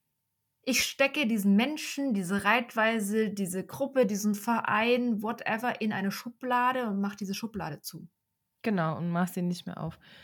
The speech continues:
Speaker 1: Ja.
Speaker 2: Aber das ist natürlich auch das, was einfach ist. Ja, ich, Menschen möchten sich ja gerne, sagen wir mal,
Speaker 1: Natürlich.
Speaker 2: einem Lager anschließen. Wir sind ja eigentlich auch soziale Wesen, die in ein soziales Gefüge sich auch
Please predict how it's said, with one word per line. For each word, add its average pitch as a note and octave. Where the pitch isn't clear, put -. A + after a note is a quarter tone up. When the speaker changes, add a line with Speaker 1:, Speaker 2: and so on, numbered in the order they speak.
Speaker 1:
Ja. F#3+
Speaker 2:
Aber F#3+
das G3+
ist A3+
natürlich A#3
auch G#3
das, A3
was G3
einfach A#3+
ist. -
Ja, F3+
ich, -
Menschen G#3+
möchten A3
sich G3
ja G3
gerne, F#3
sagen F#3
wir F3
mal, -
Speaker 1:
Natürlich. -
Speaker 2:
einem F#3
Lager F#3+
anschließen. F3
Wir F3+
sind G3
ja D#3+
eigentlich F3+
auch G3
soziale F#3+
Wesen, F#3+
die F3+
in F3+
ein F3
soziales F3+
Gefüge A3
sich E3+
auch E3+